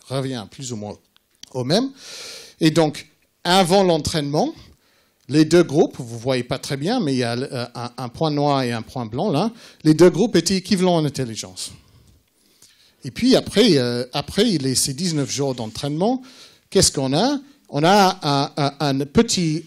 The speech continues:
amélioration dans le groupe contrôle, mais, mais pas significative, mais on a une énorme augmentation dans l'intelligence des gens qui font ce, qui, qui font cet entraînement de mémoire de travail.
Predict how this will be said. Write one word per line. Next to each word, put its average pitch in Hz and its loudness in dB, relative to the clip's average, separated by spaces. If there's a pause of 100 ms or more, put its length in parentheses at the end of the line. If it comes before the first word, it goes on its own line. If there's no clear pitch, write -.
(160)
amélioration 147 0
dans 131 -2
le 120 -4
groupe 135 -12
contrôle, 208 -6
mais, 110 -10
mais 110 -10
pas 117 -6
significative, 113 -6 (340)
mais 151 2
on 170 4
a 143 0
une 143 -2
énorme 202 4
augmentation 156 -2
dans 123 -4
l'intelligence 165 -2
des 131 -4
gens 139 -6
qui 160 -12
font 156 -8
ce, 131 -4 (500)
qui, 143 -10
qui - -10
font 151 -6
cet 151 -4
entraînement 139 -6
de 127 -6
mémoire 123 -4
de - -20
travail. 101 -12